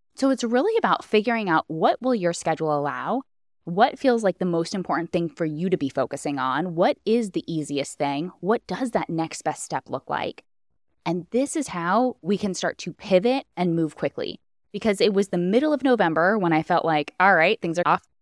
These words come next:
have gone off a little bit. And I didn't quite feel off track, but I didn't feel on track.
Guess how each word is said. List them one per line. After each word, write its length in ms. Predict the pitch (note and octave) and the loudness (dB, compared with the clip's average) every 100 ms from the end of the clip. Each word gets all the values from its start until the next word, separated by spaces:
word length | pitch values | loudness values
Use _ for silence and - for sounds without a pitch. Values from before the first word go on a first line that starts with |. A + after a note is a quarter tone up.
| _ | _
have 220 | - G3 E3+ | -6 -6 2
gone 200 | F3 A3+ | 4 4
off 220 | F#3+ - | 2 2
a 40 | |
little 180 | E3+ D#3+ | 0 2
bit. 240 | D#3 F#3+ - _ _ _ - | 2 0 -2 _ _ _ -2
And 100 | G#3 | 0
I 60 | |
didn't 220 | G3+ D4 | 2 2
quite 240 | C#4 D3+ - | 2 -2 -2
feel 260 | G3 F#3 - | 0 0 2
off 240 | D#3+ E3 | 0 0
track, 260 | - B3 C4+ | -2 0 0
but 120 | - | 0
I 80 | F3+ | 0
didn't 240 | F#3 G#3 - | 0 -4 -2
feel 220 | F3+ - | -2 0
on 240 | C#3+ C3 B2 | -2 -4 -4
track. 420 | - B1+ - | -4 -4 -6